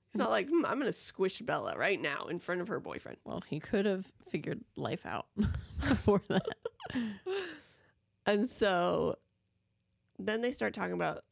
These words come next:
Speaker 1: their top ten favorite nights because he's like, "This was not one of my top ten favorite nights because you kept saying my Jacob." And she's like, "Oh, that's just what I call Jacob when he's, like, you know, happy and normal.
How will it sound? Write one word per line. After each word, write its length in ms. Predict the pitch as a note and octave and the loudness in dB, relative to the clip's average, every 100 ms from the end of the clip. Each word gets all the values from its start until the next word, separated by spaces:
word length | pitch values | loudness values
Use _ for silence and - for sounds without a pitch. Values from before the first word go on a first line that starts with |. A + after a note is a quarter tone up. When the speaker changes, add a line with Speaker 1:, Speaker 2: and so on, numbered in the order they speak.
| _ | _
Speaker 1:
their 240 | - E3 - | -2 -2 -2
top 320 | - - - | -6 -6 -6
ten 200 | - - | -6 -6
favorite 280 | - - - | -4 -4 -4
nights 240 | - - | -8 -10
because 600 | - - - - - - _ _ | -8 -6 -6 -8 -14 -18 _ _
he's 200 | - F3 | -10 -8
like, 180 | E3 E3+ | -6 -8
"This 180 | B3+ - | -10 -12
was 120 | A#3+ | -6
not 220 | A#3+ B3+ | -6 -4
one 100 | G#3+ | -4
of 60 | F#3+ | -2
my 80 | F3+ | -2
top 240 | G#3 - | -4 -6
ten 220 | F#3+ F#3 | -6 -4
favorite 260 | F#3+ - - | -4 -4 -2
nights 260 | A3+ G#3+ - | -4 -4 -4
because 680 | A#3 - C4+ C4 B3+ B3+ - - - - | -6 -2 -2 0 0 -2 -10 -20 -10 0
you 140 | B3+ | 0
kept 240 | - A3 | 0 -4
saying 260 | - A#3 F#3+ | -2 -2 0
my 340 | F#3+ G#3 A#3 A#3 | 0 0 -2 -2
Jacob." 540 | G3+ G3 - E3 - - - - - _ _ - | -2 -2 0 -2 -2 -10 -20 -20 -20 _ _ -14
And 80 | - | -6
she's 120 | A3 | -4
like, 120 | C#4 | 6
"Oh, 200 | - F#4+ - | 6 6 -2
that's 180 | - F#4 | 0 2
just 160 | - G#4+ | 2 4
what 120 | G#4+ | 6
I 60 | G#4 | 6
call 180 | F4 | 4
Jacob 340 | D4+ C#4+ D4 C#4+ | 4 4 4 4
when 140 | A#3+ | 4
he's, 180 | C4+ C4 | 4 4
like, 260 | A3+ - - | 2 0 2
you 100 | C4 | 4
know, 160 | G3+ F#3+ - _ - | 6 4 -2 _ -4
happy 340 | G#3+ A3 G3 | -2 2 2
and 120 | E3+ | 2
normal. 400 | E3+ E3+ - - | 4 2 0 -4